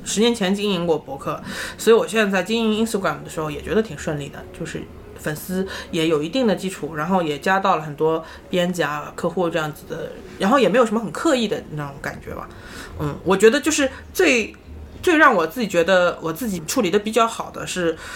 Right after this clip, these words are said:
故意与否这件事情了。有些人就是比如说，呃，抱一个编辑大腿啊，或者说是献殷勤啊，比较明显。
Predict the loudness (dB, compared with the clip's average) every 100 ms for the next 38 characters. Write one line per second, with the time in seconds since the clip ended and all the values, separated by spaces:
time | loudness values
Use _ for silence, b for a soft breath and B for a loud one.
0 | B -4 2 2 2 -2 -4 -4 -4 -6
1 | -4 -4 -4 -6 -10 -4 -2 4 6 6
2 | 2 0 -2 -4 -2 4 2 2 B B
3 | -6 0 2 2 0 0 0 -2 -4 -8
4 | -4 0 0 2 0 0 0 -2 B B
5 | -2 2 2 2 0 0 -2 -2 -2 2
6 | 2 2 0 -2 0 0 -2